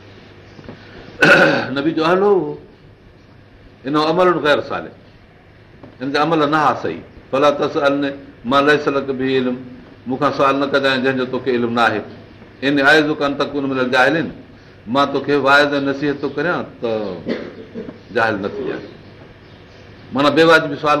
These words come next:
ڪرڻ اها جهالت آهي. رب تبارڪ و تعاليٰ بادشاهه بي پرواهه آهي، اهو نبيءَ کي جهلي ٿو. نبي عالم جو عهدو آهي، علم الله جي طرفان هن تي نازل ٿيندو آهي، ۽ عالم جي لاءِ مناسب نه آهي جو بيجاءِ سوال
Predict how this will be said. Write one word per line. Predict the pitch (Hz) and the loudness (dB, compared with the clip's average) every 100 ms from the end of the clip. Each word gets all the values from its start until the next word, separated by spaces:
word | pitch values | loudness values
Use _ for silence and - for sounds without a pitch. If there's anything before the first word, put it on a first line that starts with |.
| 143 | 0
ڪرڻ | 147 147 | -2 0
اها | 139 | 0
جهالت | 139 139 127 - | 4 2 2 -2
آهي. | 76 - - - - - - - - - - | -10 -14 -20 -20 -20 -20 -20 -20 -20 -16 -2
رب | 127 151 | 0 2
تبارڪ | 170 165 175 175 | 2 4 4 2
و | |
تعاليٰ | 170 165 | 0 0
بادشاهه | 131 123 - 156 | 2 0 0 -2
بي | 151 | 0
پرواهه | 160 165 180 175 120 | -2 -2 0 0 -2
آهي، | 113 - - - - - - - - | -8 -16 -20 -20 -20 -20 -20 -20 -8
اهو | 127 | -4
نبيءَ | 143 151 175 | 0 2 2
کي | 135 | 0
جهلي | 120 135 170 | -2 0 0
ٿو. | - 98 98 - - - - - - - - - - - - - - | -2 -10 -12 -20 -20 -20 -20 -20 -20 -20 -20 -20 -20 -20 -20 -20 -6
نبي | 123 151 170 170 170 - - | -2 2 2 2 0 -6 0
عالم | 147 165 175 175 185 | 4 6 4 2 -2
جو | 175 151 | -4 -4
عهدو | 139 120 | -4 -4
آهي، | 104 - - - - - _ - - - - | -4 -8 -18 -20 -20 -20 _ -20 -20 -20 -4
علم | 165 175 | 0 2
الله | 160 165 170 | 2 4 2
جي | 170 | 2
طرفان | 180 170 185 | -2 -2 -2
هن | |
تي | 175 | -2
نازل | 156 135 127 117 | -2 -2 -4 -8
ٿيندو | 113 110 | -8 -8
آهي، ۽ | 107 - - - - - - - 120 139 | -10 -14 -20 -20 -20 -20 -20 -14 -4 4
عالم | 165 185 185 | 6 4 2
جي | 175 | 0
لاءِ | 175 165 | 2 0
مناسب | 170 190 185 185 151 | 2 2 2 0 -4
نه | 160 | 0
آهي | 156 156 | 2 2
جو | 135 139 | -2 -4
بيجاءِ | 127 143 135 123 - | -4 -4 -2 -2 -2
سوال | 104 | -4